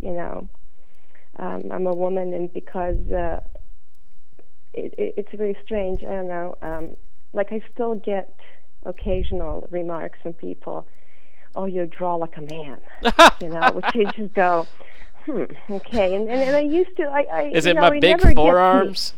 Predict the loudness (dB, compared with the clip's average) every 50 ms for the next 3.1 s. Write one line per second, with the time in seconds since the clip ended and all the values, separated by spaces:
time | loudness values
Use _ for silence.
0 | -4 -6 -6 -6 -2 -2 -2 0 0 0 0 0 -2 -2 -4 -6 -6 -6 -4 -2
1 | -2 -2 0 2 2 2 2 4 4 2 4 4 2 2 2 0 0 -2 -2 -2
2 | -2 -2 -2 -4 -4 -6 -6 -6 -6 -6 -6 -4 -2 -2 0 0 0 0 -2 -2
3 | -4